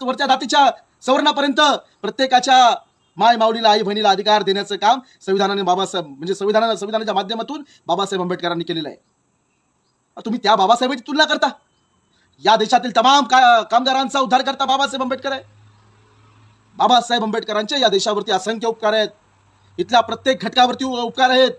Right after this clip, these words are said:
तर त्यामुळं आपण कुणाची बरोबरी कोणासोबत करतोय याचं भान ठेवणं फार गरजेचं आहे. मराठा समाजाच्या या, या ज्या विकृत पोस्ट तयार करतात, त्या सगळ्यांना माझं सांगणं आहे, तुमच्या मनामध्ये जरी बाबासाहेब आंबेडकरांच्या विषयी विच असेल,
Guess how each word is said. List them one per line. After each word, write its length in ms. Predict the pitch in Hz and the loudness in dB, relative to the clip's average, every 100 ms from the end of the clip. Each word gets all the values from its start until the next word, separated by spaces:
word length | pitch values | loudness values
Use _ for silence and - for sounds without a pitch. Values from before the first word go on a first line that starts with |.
| _ _ _ - | _ _ _ -14
तर 60 | 175 | -6
त्यामुळं 420 | 208 214 254 311 311 196 | -2 2 4 2 0 -8
आपण 220 | 190 233 | -8 -6
कुणाची 400 | 196 240 247 277 | 0 0 2 -2
बरोबरी 360 | 247 247 254 | -2 -2 -4
कोणासोबत 400 | 254 226 277 269 277 | -4 -2 -2 -2 -2
करतोय 340 | 277 302 285 240 _ _ _ _ _ _ 170 | -2 0 0 0 _ _ _ _ _ _ -6
याचं 220 | 185 247 | -2 2
भान 200 | 214 226 | 2 2
ठेवणं 220 | 226 226 | -2 -2
फार 100 | 214 | 0
गरजेचं 360 | 202 202 208 208 | 0 -2 -2 0
आहे. 160 | 180 131 _ _ _ _ _ _ _ _ _ - | -2 -4 _ _ _ _ _ _ _ _ _ -6
मराठा 360 | 175 226 233 | 2 4 4
समाजाच्या 600 | 226 220 233 233 269 302 302 - _ _ _ 175 | 2 2 2 4 4 6 4 -4 _ _ _ -4
या, 80 | 185 | 2
या 140 | 214 | 2
ज्या 200 | 226 226 185 - _ | 4 4 2 -4 _
विकृत 220 | 185 269 | -8 -6
पोस्ट 240 | - 285 - | -2 -2 2
तयार 140 | 277 | 0
करतात, 320 | 262 254 277 | 0 2 2
त्या 220 | - - 214 | 2 -2 -4
सगळ्यांना 340 | 208 226 226 | 0 0 0
माझं 160 | 220 196 | -2 -4
सांगणं 280 | 196 214 | -4 -2
आहे, 140 | 214 180 - _ _ _ _ _ _ _ _ _ _ _ _ _ 160 | -2 -2 -8 _ _ _ _ _ _ _ _ _ _ _ _ _ -10
तुमच्या 340 | 165 233 233 | 0 4 4
मनामध्ये 440 | 190 208 208 208 | 4 -2 -2 -4
जरी 180 | 196 202 | -4 -2
बाबासाहेब 460 | 180 185 208 214 202 | 2 2 2 -2 -4
आंबेडकरांच्या 540 | 190 202 196 196 208 | -2 -4 -4 -6 -6
विषयी 260 | 185 165 196 | -6 -2 -2
विच 200 | 190 190 | -4 -10
असेल, 280 | 185 208 | -6 -4